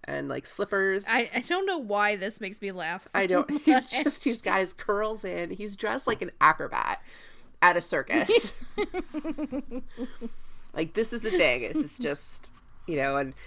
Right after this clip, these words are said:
Speaker 1: Margot, of course, has to think that, you know, he's not gonna get fat. Like, but you,
Speaker 2: Yeah.
Speaker 1: we don't know what the Baron looked like. Maybe he really let himself go.
Speaker 2: True.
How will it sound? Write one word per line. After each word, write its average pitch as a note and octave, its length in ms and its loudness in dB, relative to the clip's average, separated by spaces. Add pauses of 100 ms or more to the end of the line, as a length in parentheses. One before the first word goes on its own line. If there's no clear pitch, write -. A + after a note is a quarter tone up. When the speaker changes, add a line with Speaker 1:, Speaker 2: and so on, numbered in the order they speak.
(460)
Speaker 1:
Margot, F#3+ 360 8
of E3+ 120 6
course, G3 340 0
has E3+ 180 -2
to E3 160 -4
think D3+ 400 -2
that, C3 280 -6
you D#3 60 -8
know, D3+ 180 -8
he's E3+ 220 -2
not D#3 160 0
gonna C#3 160 -4
get - 140 -6
fat. G#2+ 400 0 (1200)
Like, G#3+ 140 -6
but B3 100 -4
you, A3+ 120 -2
Speaker 2:
Yeah. - 60 0
Speaker 1:
we C#4 40 -2
don't E4 180 4
know E3+ 200 0
what D#3 220 -4
the - 60 -16
Baron C3+ 320 -4
looked - 200 -14
like. - 380 -8 (960)
Maybe F3+ 200 -4
he D4+ 160 -2
really A3 180 6
let C#3+ 100 4
himself C3 320 -6
go. - 100 -4
Speaker 2:
True. D#4+ 360 -2